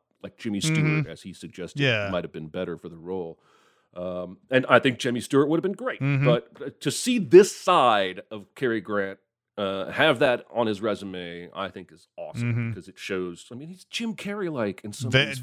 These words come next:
Speaker 1: facial
Speaker 2: I was about to
Speaker 1: expressions.
Speaker 2: say that, that this is the, the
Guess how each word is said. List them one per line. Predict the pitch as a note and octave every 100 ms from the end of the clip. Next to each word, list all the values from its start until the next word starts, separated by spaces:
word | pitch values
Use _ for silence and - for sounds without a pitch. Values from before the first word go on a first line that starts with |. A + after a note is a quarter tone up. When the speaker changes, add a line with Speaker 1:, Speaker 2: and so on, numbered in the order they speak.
| C3+
Speaker 1:
facial | C3+ C3+
Speaker 2:
I |
was | C#3
about | D3+
to | D3 A#2
Speaker 1:
expressions. | D3+ C#3+ C3+ B2 C3+
Speaker 2:
say | C3
that, | D3 C#3
that | C3 C3 B2+
this | C#3+ C3+
is | C3+ B2
the, | C3
the | B2 B2+ B2+ A#2+